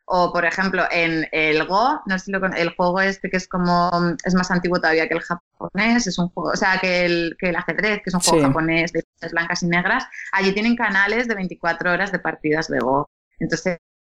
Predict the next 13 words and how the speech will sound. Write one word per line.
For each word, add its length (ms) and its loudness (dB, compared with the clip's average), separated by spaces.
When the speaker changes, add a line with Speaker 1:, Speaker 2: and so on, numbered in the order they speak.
Speaker 1:
creo 360 0
que, 380 0
que 200 0
si 220 -4
te 120 0
gusta 720 0
y 100 0
entiendes 840 0
el 120 -4
mecanismo 540 0
de 60 0
un 120 0
juego, 720 0